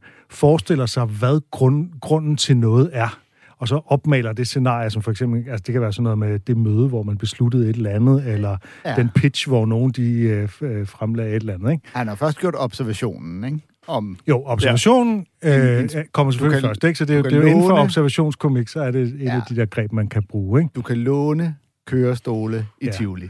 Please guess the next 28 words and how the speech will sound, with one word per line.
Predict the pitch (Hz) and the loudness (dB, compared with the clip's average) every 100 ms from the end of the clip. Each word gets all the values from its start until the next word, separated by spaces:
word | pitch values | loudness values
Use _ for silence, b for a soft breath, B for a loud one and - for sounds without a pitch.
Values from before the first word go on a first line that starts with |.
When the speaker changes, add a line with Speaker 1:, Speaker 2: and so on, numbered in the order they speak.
| - | -2
Speaker 2:
Det | 160 156 | 2 2
er | |
Speaker 1:
Hvorfor | 110 139 139 170 | 4 4 4 2
Speaker 2:
den | 135 | 4
Speaker 1:
det? | 127 | 2
Speaker 2:
grundobservation, | 107 127 110 107 120 | 0 -2 -6 -6 -2
Speaker 1:
Og | 123 | 2
i | |
Speaker 2:
der | 120 | 2
Speaker 1:
stedet | 180 185 165 | 4 2 2
for | 151 143 | 2 2
ligesom | 127 131 139 | 2 0 0
at | 117 | -2
lave | 104 104 101 | -2 -2 -2
research | 104 147 156 - | 0 2 2 0
og | |
finde | 135 123 | -2 0
ud | 110 | 0
af, | 104 | -2
hvorfor | 104 - 180 | -6 0 0
det | 180 | 2
er, | 143 139 | 0 0
så, | - - 135 | -6 -6 -6
så, | - - | -6 -4
så | 135 - - | -4 -4 -2
er | 151 | -2
det | 135 117 | 0 -2
sjovere | 131 123 131 | 0 0 0